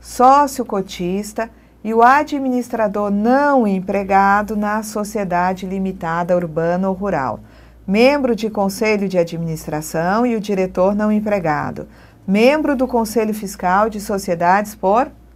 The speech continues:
ações, tá? E aí se considera diretor não empregado aquele que, participando ou não do risco econômico do empreendimento,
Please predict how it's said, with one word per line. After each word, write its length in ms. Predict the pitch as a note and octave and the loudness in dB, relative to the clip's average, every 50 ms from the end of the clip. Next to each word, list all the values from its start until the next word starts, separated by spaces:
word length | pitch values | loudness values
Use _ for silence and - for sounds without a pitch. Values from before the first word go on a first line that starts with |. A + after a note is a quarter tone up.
| - - - - - - - - | -20 -20 -20 -20 -20 -20 -10 -4
ações, 800 | - G#3+ A#3 A3+ - - D3+ D3+ - - - - - - - - | -4 -2 -2 -4 -6 -10 -10 -10 -10 -12 -12 -14 -16 -18 -20 -18
tá? 340 | - D3 D#3 E3+ G3 A3+ B3 - - _ _ - - - _ _ _ _ | -12 -4 0 2 2 2 0 -2 -12 _ _ -20 -20 -20 _ _ _ _
E 100 | - A#3 | 0 4
aí 260 | C4 C4 C4 C#4 D#4 D#4 | 4 6 6 4 2 0
se 140 | D#4 D#4+ | -4 -4
considera 640 | D4+ - D4 C#4+ C4+ - C#4 A3+ G#3+ G3 F#3 F3+ F3 F3 | -2 0 0 0 0 -2 -2 0 0 2 2 2 0 0
diretor 560 | F3 - A3 A#3 A#3 A3 A3 - F3+ E3+ E3 | -2 0 0 0 0 0 0 -2 -2 0 0
não 220 | E3+ E3+ E3+ E3 | -2 -4 -4 -4
empregado 720 | D#3+ D#3+ D#3+ - F#3+ G3+ G3+ G3 F3+ F#3 F#3+ G3+ A3 G#3+ A#3 | -6 -6 -6 -4 -4 -2 2 4 4 6 6 4 4 2 0
aquele 640 | A#3 A#3 A#3 - - B3 C4 D4 D4+ D4 D#4 D4+ | 0 0 -2 -2 -2 -2 0 0 0 -2 -2 -2
que, 420 | D#4 - - G#3 F3+ D#3+ C#3+ D3+ - - - - - - - _ _ _ _ | -4 -4 -4 -2 -2 -2 -2 -4 -8 -14 -20 -20 -20 -20 -20 _ _ _ _
participando 1080 | - A3+ B3 C#4 D4+ D4+ - - - C#4 C4 - C#4+ C4 C4 - G#3 G3 F#3+ F#3 F#3 | 2 2 2 2 2 -2 -6 -6 -6 -6 -4 -4 -6 -6 -2 0 2 2 2 0 0
ou 140 | F#3 F#3 F#3 | 0 0 0
não 280 | F#3 E3+ E3+ E3 D#3+ D#3 | 0 -2 -2 -4 -4 -6
do 120 | D#3 E3+ | -4 -6
risco 460 | F3 F3 G3 A#3 C4+ C#4+ C4+ - - | -6 -4 -2 -2 -2 -2 -2 -2 -2
econômico 720 | - A3+ - - F#3+ F#3 F3 E3 E3 D#3+ D#3 D#3+ - E3+ | -2 -2 -2 -4 -4 -2 -2 -4 -4 -4 -6 -8 -8 -8
do 180 | D#3 D#3+ G#3+ A#3 | -6 -2 -2 -2
empreendimento, 1160 | G#3 F3+ E3 - D#3 D3+ D3+ D3+ D3+ F#3 G3 G3+ F3+ F3 F3 F3 F3+ F#3 F3+ - G#3 G#3+ A3 | -2 -2 -4 -6 -8 -10 -10 -8 -8 -6 -4 -4 -4 -4 -4 -4 -6 -6 -6 -8 -8 -8 -8